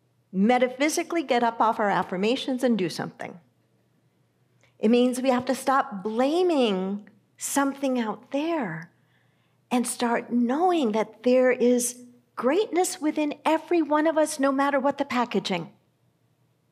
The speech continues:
And no matter what the life circumstances,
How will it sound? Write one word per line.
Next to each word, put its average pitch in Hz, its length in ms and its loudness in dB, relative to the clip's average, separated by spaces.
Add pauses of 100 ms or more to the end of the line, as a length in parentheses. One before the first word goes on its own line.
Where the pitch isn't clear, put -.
(400)
And 240 140 4
no 254 100 6
matter 247 220 4
what 269 340 2
the 302 100 2
life 285 280 0
circumstances, 285 1300 -4